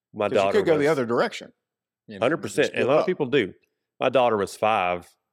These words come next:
Speaker 1: going into kindergarten when I had my accident. So it was like, what do I want her to see and model her life after?
Speaker 2: Yeah.
Speaker 1: And it's not somebody to give up, you know.
Speaker 2: Right.
Speaker 1: It's, I need to get out there and work hard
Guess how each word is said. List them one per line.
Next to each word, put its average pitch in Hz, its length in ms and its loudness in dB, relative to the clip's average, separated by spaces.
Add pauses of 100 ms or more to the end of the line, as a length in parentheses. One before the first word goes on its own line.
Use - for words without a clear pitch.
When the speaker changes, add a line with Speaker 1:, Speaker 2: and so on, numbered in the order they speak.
(280)
Speaker 1:
going 117 160 2
into 98 160 -2
kindergarten 90 520 -2
when 92 100 -4
I 87 140 -2
had 98 180 0
my 87 180 -4
accident. 90 440 -8
So 104 140 -4
it 98 100 -4
was 92 200 -8
like, 90 320 -4 (360)
what 113 140 2
do 113 60 4
I 107 100 2
want 101 300 0
her 110 120 0
to 98 80 -4
see 101 640 -4 (420)
and 98 420 -2
model 104 400 0
her 113 340 0
life 107 360 0
after? 87 400 -4
Speaker 2:
Yeah. 98 180 -10
Speaker 1:
And 98 100 -10
it's - 120 -10
not 104 160 -2
somebody 92 320 -2
to 90 120 -10
give 90 160 -4
up, - 340 -4
you 95 140 -8
know. 90 60 -2
Speaker 2:
Right. 92 160 -4
Speaker 1:
It's, - 220 -20 (680)
I 90 60 -8
need 90 160 -8
to 90 60 -10
get 92 120 -6
out 90 200 -2
there 95 260 2
and 87 180 -10 (720)
work 92 200 -6
hard 104 440 -2